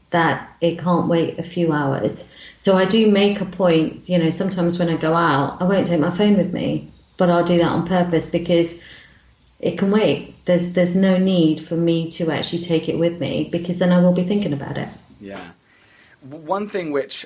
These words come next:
Speaker 2: um, I mean, I know we've talked about <clears throat> previously in the past, but whether we're talking about,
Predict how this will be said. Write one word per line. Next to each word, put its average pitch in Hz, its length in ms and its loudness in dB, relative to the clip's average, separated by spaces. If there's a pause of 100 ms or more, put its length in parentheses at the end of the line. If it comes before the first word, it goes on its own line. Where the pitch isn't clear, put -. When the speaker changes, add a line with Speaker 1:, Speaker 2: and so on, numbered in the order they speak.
(100)
Speaker 2:
um, 117 440 -4 (360)
I 123 60 -10
mean, 117 140 -8
I 117 80 -6
know 123 140 -6
we've 117 160 -8
talked - 200 -18
about 104 400 -6
<clears throat> - 80 -20 (220)
previously 113 380 -8
in 104 80 -10
the 101 60 -10
past, 101 480 -8
but 117 320 0 (460)
whether 165 340 -6
we're 135 120 -4
talking 120 280 -10
about, 110 420 -4